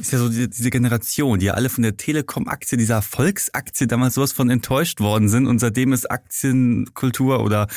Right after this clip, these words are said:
Börse allgemein ein übelstes Zocker-Casino, will keiner haben. Wir packen lieber unser Geld unter das Kopfkissen.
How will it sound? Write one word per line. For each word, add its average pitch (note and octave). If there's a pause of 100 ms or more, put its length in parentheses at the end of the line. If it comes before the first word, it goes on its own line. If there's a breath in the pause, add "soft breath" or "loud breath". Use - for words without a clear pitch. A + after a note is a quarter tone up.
(300 loud breath)
Börse B2
allgemein A#2
ein G2+
übelstes B2+
Zocker-Casino, C3
will B2
keiner A#2+
haben. B2+
Wir A2+
packen A#2+
lieber A#2+
unser A#2
Geld A2+
unter A2+
das G#2+
Kopfkissen. -